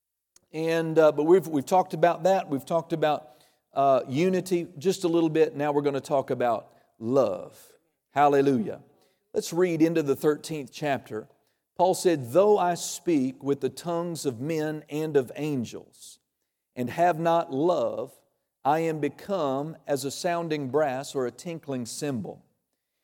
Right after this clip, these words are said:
And though I have the gift of prophecy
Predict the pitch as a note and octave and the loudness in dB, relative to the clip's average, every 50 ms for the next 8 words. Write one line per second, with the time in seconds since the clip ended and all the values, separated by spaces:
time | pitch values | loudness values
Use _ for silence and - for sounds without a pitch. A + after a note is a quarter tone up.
0 | _ _ - A2+ B2 D3 D#3 E3+ F3 E3+ E3+ F#3 F3+ E3 D3+ D3+ C#3+ B2 A2+ B2 | _ _ -8 2 4 6 6 6 4 4 0 0 -2 0 0 -2 -2 -2 -4 2
1 | F3 G3 G3+ A3 A3 A3 - - - - - _ - E3 E3+ F3 F#3 F#3+ E3+ - | 4 4 4 4 0 -2 -6 -16 -18 -20 -20 _ 0 4 8 8 8 8 6 2
2 | - - - G#3 F#3 D#3+ - - A#2 - - - G#2+ G2+ G2+ C3+ | -10 -8 -2 0 0 0 0 -2 -8 -8 -8 -10 -12 -14 -16 -18